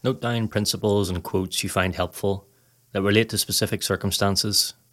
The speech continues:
so that you can keep returning to them when needed. If nothing comes to mind immediately, begin by writing out Marcus Aurelius' own guidelines I mentioned before, and go from there.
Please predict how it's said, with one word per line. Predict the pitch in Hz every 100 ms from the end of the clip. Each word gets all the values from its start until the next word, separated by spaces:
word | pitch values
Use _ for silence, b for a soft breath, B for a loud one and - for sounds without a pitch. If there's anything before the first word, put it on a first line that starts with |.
| _ -
so | - 107
that |
you | 101
can | 104
keep | 98 101
returning | 98 - 92 92
to | 104
them | 95 98 95
when | 87
needed. | 87 101 - _ b b b b b b b b _ -
If | 139
nothing | 135 127
comes | 120 110
to | 101
mind | 98 98 98
immediately, | 90 92 95 98 101 - _ _ _ _ -
begin | 104 131
by | 127 110
writing | 104 101
out | 98
Marcus | 95 92 92
Aurelius' | 98 87 92 90 92
own | 90 92
guidelines | 87 90 92 95 92
I | 87
mentioned | 90 90 92 87
before, | - 90 90 92 92 _ -
and | 92
go | 95
from | 95 85
there. | 82 87 101